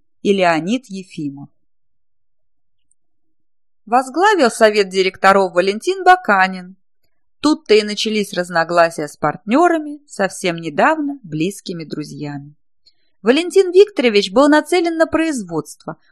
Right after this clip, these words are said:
очень хотел поднять предприятие. А инициативности, активности и работоспособности, как все знали, было ему не занимать.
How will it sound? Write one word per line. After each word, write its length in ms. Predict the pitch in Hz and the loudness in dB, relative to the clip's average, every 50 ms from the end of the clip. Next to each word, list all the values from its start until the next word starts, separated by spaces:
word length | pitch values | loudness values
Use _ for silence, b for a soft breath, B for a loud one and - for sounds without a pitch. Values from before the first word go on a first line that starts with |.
| _ _ _ | _ _ _
очень 360 | - 294 359 349 - 339 330 | 4 4 4 4 2 -4 -4
хотел 440 | 294 - 220 208 208 - 233 254 262 | 2 4 2 2 4 0 0 0 0
поднять 500 | - - 180 170 165 180 190 214 - - | 2 0 0 0 0 0 0 0 -2 -2
предприятие. 920 | - 202 185 185 _ - 170 160 151 143 139 143 143 - - - - 147 156 _ _ _ _ _ _ _ _ _ _ _ _ _ _ _ | -6 -6 -6 -6 _ -10 -10 -10 -8 -10 -10 -12 -14 -18 -20 -20 -20 -20 -20 _ _ _ _ _ _ _ _ _ _ _ _ _ _ _
А 140 | - 208 233 | 2 2 2
инициативности, 1080 | 233 240 240 240 - 240 220 214 214 - - 302 330 370 294 226 196 190 - - 196 | 2 -2 -6 -4 2 4 4 4 4 0 0 0 2 2 2 0 -2 -4 -6 -2 0
активности 840 | 185 185 196 - - - - 247 269 269 220 208 175 - - - 175 | 2 2 0 -2 -6 -8 -4 -2 -2 -2 -2 -4 -6 -6 -8 -8 -4
и 60 | 175 | 0
работоспособности, 1120 | 185 190 190 190 208 202 196 185 - - 220 240 - - 392 392 381 359 339 330 - 330 311 | 2 2 2 2 0 -2 -2 -4 0 0 0 0 0 -2 -4 -4 -4 -6 -8 -6 -6 -6 0
как 260 | - 311 294 294 - | 2 2 2 2 -2
все 220 | - - 285 277 | -8 -6 -6 -6
знали, 480 | 254 254 254 269 269 262 262 247 247 233 | -4 0 0 2 2 2 2 0 -4 -8
было 380 | 196 151 151 185 240 262 254 247 | -10 -4 0 0 0 0 -2 -6
ему 440 | 233 - - 170 165 151 147 151 165 | -8 -10 -12 -10 -10 -10 -10 -10 -12
не 120 | 180 175 | -12 -12
занимать. 500 | 160 156 160 156 156 147 139 135 127 127 | -14 -16 -18 -18 -18 -18 -16 -16 -16 -16